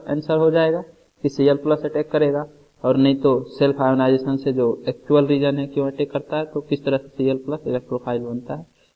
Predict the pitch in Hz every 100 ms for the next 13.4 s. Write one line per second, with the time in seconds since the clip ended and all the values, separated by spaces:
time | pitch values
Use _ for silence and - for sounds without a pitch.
0 | - 135 127 120 117 117 120 - 120 117
1 | 127 - 127 123 131 131 135 143 127 123
2 | 120 117 117 120 113 113 117 117 120 117
3 | 120 117 113 110 113 - - - _ _
4 | _ _ _ _ _ _ - 135 - 156
5 | 156 175 180 - _ _ _ - 151 156
6 | - 165 156 147 135 139 175 _ _ _
7 | _ _ _ _ _ _ _ _ _ _
8 | - 147 160 160 165 165 165 165 - 156
9 | 165 165 151 151 147 147 139 143 143 135
10 | 151 135 135 139 135 135 139 139 143 139
11 | 139 143 135 131 135 131 123 123 139 156
12 | - - - 123 127 131 131 123 123 117
13 | 117 113 113 127